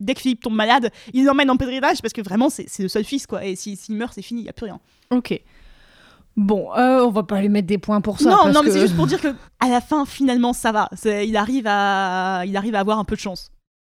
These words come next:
Speaker 2: Bah écoutez, donc pour tout ce roi qui, quand même, à la base, voulait juste être moine,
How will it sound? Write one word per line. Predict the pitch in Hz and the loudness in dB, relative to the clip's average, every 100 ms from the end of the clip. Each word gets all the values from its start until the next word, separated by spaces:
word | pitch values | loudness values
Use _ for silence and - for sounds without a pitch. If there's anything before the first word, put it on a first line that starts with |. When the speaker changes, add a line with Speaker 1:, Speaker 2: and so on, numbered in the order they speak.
| _ 226 | _ 0
Speaker 2:
Bah | 247 | 0
écoutez, | 277 302 - 254 | 2 -2 0 2
donc | 240 - | 2 0
pour | 311 - | -4 -6
tout | 453 | -10
ce | - 349 | -2 -2
roi | 285 302 294 | 2 0 0
qui, | - 233 220 214 220 247 | -2 -2 0 0 0 0
quand | 247 | 2
même, | 277 277 | 4 4
à | 262 | 4
la | 240 | 4
base, | 285 277 | 2 2
voulait | 240 247 254 | 2 2 2
juste | 254 - - | 0 -4 -2
être | 339 - 302 | -4 -2 0
moine, | 277 262 262 392 440 247 | 2 4 2 0 0 -2